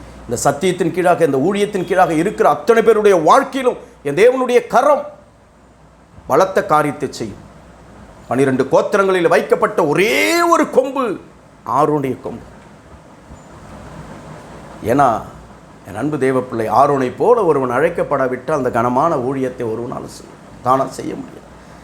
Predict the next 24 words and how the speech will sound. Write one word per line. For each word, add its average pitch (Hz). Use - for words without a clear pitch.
ஆகையால் 143
கர்த்தர் 156
உன்னை 127
முன்குறித்திருக்கிறார், 175
இந்த 127
லிங்கில் 196
கொண்டு 220
வந்திருக்கிறார் 214
என்று 170
சொன்னால் 190
உன் 117
வாழ்க்கை 170
தான் 156
ஆசீர்வதிக்கப்பட 117
போகிறது. -
நீ 151
தான் 220
உயர்த்தப்பட 214
போகிற, 131
நீ 165
தான் 262
மேன்மையா 269
இருக்க 240
போகிற, 196